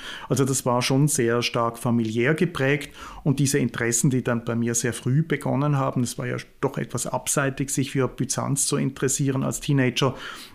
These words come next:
äh, die wurden dann immer sehr gefördert. Und dazu kam sicher auch noch der Eindruck des Gorbatschow-Moments, äh, in den achtziger Jahren, also als die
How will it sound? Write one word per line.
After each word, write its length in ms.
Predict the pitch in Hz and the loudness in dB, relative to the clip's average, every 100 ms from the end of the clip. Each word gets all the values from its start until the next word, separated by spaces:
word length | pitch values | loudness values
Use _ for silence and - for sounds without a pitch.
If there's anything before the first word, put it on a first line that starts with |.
| - | 0
äh, 160 | 135 | 2
die 200 | - 127 120 | 2 0 2
wurden 220 | 135 139 | 4 2
dann 160 | 120 | 0
immer 220 | - 113 120 | 0 -2 -2
sehr 220 | - 110 | -2 -2
gefördert. 680 | 117 - 123 - - - - | -4 -4 -4 -4 -6 -8 0
Und 240 | 147 127 - | 2 2 0
dazu 300 | 135 - 170 | -2 2 2
kam 220 | 160 143 131 | 2 2 2
sicher 340 | 165 - 147 | 2 0 -2
auch 100 | - | 0
noch 140 | 139 | -2
der 180 | - 131 | -2 -2
Eindruck 480 | 120 139 139 139 139 - - - | 2 2 4 2 0 -12 -16 -6
des 180 | 131 127 | -2 0
Gorbatschow-Moments, 1500 | 127 127 160 156 160 156 - - 156 135 127 139 208 - - | 2 2 2 2 0 0 -4 -2 2 6 6 6 6 4 0
äh, 260 | 151 135 | 2 2
in 100 | 139 | 2
den 160 | 127 131 | 2 0
achtziger 400 | 127 - 170 147 | 0 0 2 2
Jahren, 440 | 131 127 147 165 | 4 2 4 4
also 280 | 139 123 143 | 2 0 0
als 200 | 135 - | 0 0
die 240 | - 131 | 2 0